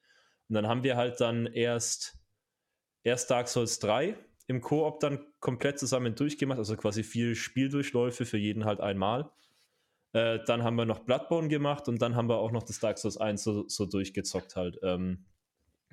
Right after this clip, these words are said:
genau, also erster Spieldurchlauf immer solo und dann halt einfach gemeinsam irgendwie zocken, schauen, dass, dass möglichst viele Leute einen invaden und dann halt irgendwie P V P-mäßig die Leute platt machen. Das ist schon auch geil.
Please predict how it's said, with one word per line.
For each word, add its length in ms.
genau, 260
also 420
erster 320
Spieldurchlauf 840
immer 220
solo 420
und 160
dann 200
halt 160
einfach 560
gemeinsam 880
irgendwie 320
zocken, 400
schauen, 320
dass, 220
dass 200
möglichst 320
viele 200
Leute 460
einen 180
invaden 540
und 220
dann 180
halt 180
irgendwie 340
P 180
V 160
P-mäßig 580
die 100
Leute 260
platt 280
machen. 320
Das 80
ist 60
schon 100
auch 200
geil. 280